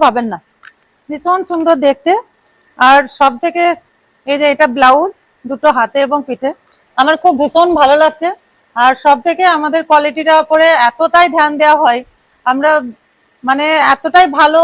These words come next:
জিনিস দি-, দেওয়ার চেষ্টা করি মানুষকে, যে আপনি দশ বছর আগেও যদি শাড়ি কিনেন, তা আমাকে যেন খেয়াল রাখেন, শাড়ি কিনলেই যেন আমার কথা একবার ভাববেন।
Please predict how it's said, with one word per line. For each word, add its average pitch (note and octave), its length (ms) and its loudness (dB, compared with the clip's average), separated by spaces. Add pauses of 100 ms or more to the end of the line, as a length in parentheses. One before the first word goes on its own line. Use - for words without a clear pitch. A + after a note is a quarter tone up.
(100)
জিনিস D#4 280 -4
দি-, C4 440 -8
দেওয়ার D4+ 300 2
চেষ্টা D4 300 -2
করি D#4+ 200 -4
মানুষকে, B3+ 480 -6 (460)
যে B3 160 -4
আপনি C#4+ 320 2
দশ D4+ 240 4
বছর E4 320 0 (560)
আগেও C4+ 360 0
যদি F#4+ 160 -4
শাড়ি D#4+ 260 -2
কিনেন, D#4 340 -8
তা D#4 160 0
আমাকে C#4 260 -2
যেন D4+ 180 -2
খেয়াল A#3 340 0
রাখেন, G#3 240 -6
শাড়ি C4+ 320 -2 (540)
কিনলেই F4 360 0
যেন E4+ 160 0
আমার D4+ 280 0
কথা D#4+ 220 0
একবার D4 280 2
ভাববেন। F#3+ 380 -10